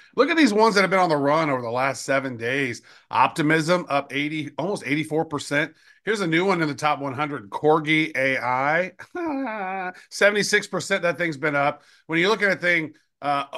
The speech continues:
closing in on a billion dollars market cap, that's crazy to me. Uh, Pancake Swap up fifty-two percent. Mina Protocol, we interviewed them not long ago, forty-six percent. That thing's up. Near Protocol's up thirty-six percent. Polygon's up thirty-three percent. Solana's up thirty-one percent.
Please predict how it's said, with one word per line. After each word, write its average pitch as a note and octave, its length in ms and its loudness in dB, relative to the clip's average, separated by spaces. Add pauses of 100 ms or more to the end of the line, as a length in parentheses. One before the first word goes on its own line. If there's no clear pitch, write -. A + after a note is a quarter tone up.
(260)
closing F#3+ 340 -2
in F3+ 60 2
on E3 220 2
a B2+ 60 -2
billion D3+ 520 0
dollars C#3+ 400 -2
market C#3 340 -4
cap, A2 220 -6
that's B2 160 -12
crazy B2 480 -8
to G2+ 80 -14
me. G#2 240 -14 (340)
Uh, A2+ 260 -8
Pancake D3 520 -2
Swap D#3 420 0
up C3+ 180 -4
fifty-two D#3+ 440 -6
percent. D#3+ 500 -4
Mina F3 600 -2
Protocol, F3+ 560 0
we D3+ 120 -4
interviewed D3 360 -6
them D3+ 260 -2
not D#3 180 -4
long D3+ 220 -4
ago, D3+ 420 2 (320)
forty-six E3+ 520 -2
percent. F3 400 -4
That D#3 160 -2
thing's E3 200 -2
up. F3 360 0 (240)
Near E3+ 260 -2
Protocol's F#3+ 640 0
up F#3+ 160 -2
thirty-six F#3+ 480 -6
percent. F#3+ 440 -2
Polygon's F3 560 0
up F#3 160 -2
thirty-three F#3 460 -6
percent. F#3 460 -8
Solana's C#3+ 640 -4
up E3+ 240 0
thirty-one E3+ 600 -4
percent. F3 520 -2